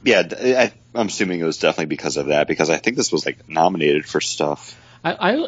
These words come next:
Speaker 2: I en-, really did enjoy this book. I don't wanna come across that I'm down on it. I, I, I am with John that I'm excited, especially knowing that
Speaker 1: Oh
Speaker 2: he,
Speaker 1: my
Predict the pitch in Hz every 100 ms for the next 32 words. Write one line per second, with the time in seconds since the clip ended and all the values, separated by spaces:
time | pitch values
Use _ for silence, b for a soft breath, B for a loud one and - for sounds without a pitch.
0 | - - 262 233 135 131 131 135 135 123
1 | 113 107 104 104 101 95 92 - 101 95
2 | 110 110 117 110 110 110 101 - 101 95
3 | - 98 95 92 90 92 90 - 104 -
4 | 107 110 107 110 117 117 113 110 104 -
5 | 110 92 110 90 92 98 101 101 - 90
6 | 92 95 - - 156 170 143 117 117 113
7 | 107 117 117 107 110